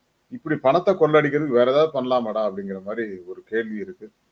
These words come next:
So, இந்த ஆன்லைன் ரம்மியை தடுக்காம தமிழக ஆளுநரே வந்து அவரெல்லாம் போய் பார்த்திருக்காங்க. இந்த ஆன்லைன் ரம்மி ஓனர்ஸ், கார்ப்பரேட் ஓனர்ஸ்.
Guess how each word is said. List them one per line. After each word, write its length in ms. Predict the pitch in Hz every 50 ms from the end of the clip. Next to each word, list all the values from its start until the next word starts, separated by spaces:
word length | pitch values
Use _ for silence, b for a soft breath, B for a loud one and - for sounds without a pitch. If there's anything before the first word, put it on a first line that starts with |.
| _ _ _ _ _ _
So, 160 | _ - 117 117
இந்த 120 | 104 107
ஆன்லைன் 360 | 104 113 127 143 147 147 139
ரம்மியை 420 | 123 131 127 123 127 127 127 131 123
தடுக்காம 880 | - 117 120 127 - 131 127 123 123 131 127 123 117 113 107 101 - - _ _ _ _ _
தமிழக 380 | - 117 117 139 147 143 131 127
ஆளுநரே 440 | 120 127 131 127 131 131 131 139 135
வந்து 580 | 127 120 117 113 127 127 123 117 110 104 101 98
அவரெல்லாம் 360 | 98 110 120 120 127 143 147
போய் 140 | 143 139 127 -
பார்த்திருக்காங்க. 440 | 123 120 117 120 104 101 104 98 92 87 _ _
இந்த 120 | 107 107
ஆன்லைன் 280 | 107 113 117 120 117 107
ரம்மி 400 | 104 107 104 101 95 104 107 107
ஓனர்ஸ், 340 | 104 95 - - - _ _ _ _ _ _
கார்ப்பரேட் 520 | - 113 117 117 - - 120 117 113 107 _
ஓனர்ஸ். 680 | - 101 101 98 98 104 104 98 98 98 _ _ _